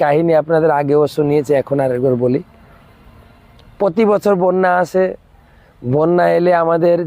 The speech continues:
যে মুখ্য পূজারী জননীবাসু পঙ্কজাঙ্গ প্রভু খুব খুশি হন, কিন্তু ম্যানেজমেন্ট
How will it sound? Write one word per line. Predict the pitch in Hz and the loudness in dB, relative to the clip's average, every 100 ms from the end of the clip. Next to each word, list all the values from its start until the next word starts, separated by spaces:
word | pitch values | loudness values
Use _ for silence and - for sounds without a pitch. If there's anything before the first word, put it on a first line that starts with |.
| 151 | 0
যে | 170 165 160 - _ - 147 | 2 2 0 -8 _ -4 -2
মুখ্য | 156 - 175 160 | -2 -4 -6 -2
পূজারী | 170 156 160 160 143 | -2 0 2 0 0
জননীবাসু | 160 160 160 170 151 175 160 | 0 2 0 0 0 -2 -2
পঙ্কজাঙ্গ | 160 170 170 160 | -2 0 0 -2
প্রভু | 156 143 - - - - _ - | -4 -6 -10 -20 -20 -20 _ -4
খুব | 262 320 - | -2 -2 -2
খুশি | 214 196 190 131 | -4 -2 0 0
হন, | 85 90 _ _ - - - _ _ _ - | -4 -10 _ _ -20 -20 -20 _ _ _ -6
কিন্তু | 123 131 139 | -2 0 0
ম্যানেজমেন্ট | 135 139 147 151 160 | 2 2 0 0 0